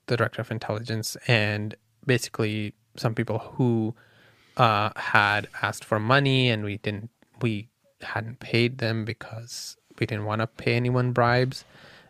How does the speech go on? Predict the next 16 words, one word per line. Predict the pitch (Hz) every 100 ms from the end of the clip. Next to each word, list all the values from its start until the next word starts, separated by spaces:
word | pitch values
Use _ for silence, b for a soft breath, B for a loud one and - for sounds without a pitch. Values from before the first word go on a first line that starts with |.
| -
And | 123 107 104
then | 104 104
they | 107
had | 101 104 -
gone | 107 104
and | 104 101
just | - -
basically, | 110 - - 113 107 117 _ _ _ _ -
um, | 117 107 107 110 _ _ _ -
spread | - 120 107
false | - - 117
rumors | - 110 110 110
and | 107 113 - -
given | 110 110
them, | 110 107 117 _ _ _ - 113
um, | 107 107